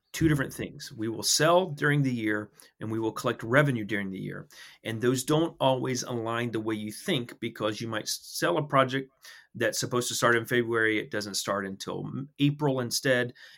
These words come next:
And there's something else comes up, enrollment cycles get in the way, and it slows down and doesn't progress at the same rate. So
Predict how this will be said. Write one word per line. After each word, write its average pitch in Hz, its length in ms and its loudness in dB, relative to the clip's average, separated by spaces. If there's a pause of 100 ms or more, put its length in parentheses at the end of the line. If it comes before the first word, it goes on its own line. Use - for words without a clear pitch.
(140)
And 107 440 -2
there's 101 220 -4
something 123 260 -2
else 135 160 -2
comes 113 260 -4
up, 117 140 -2
enrollment 117 440 0
cycles 117 340 0
get 120 100 -2
in 113 60 -4
the 110 60 -4
way, 110 120 0
and 110 80 0
it - 80 -10
slows 110 320 -4
down 107 200 -2
and 104 100 -4
doesn't 107 240 -2
progress 104 400 -2
at 85 100 -12
the - 60 -20
same 98 260 -8
rate. 98 200 -6
So 110 280 -2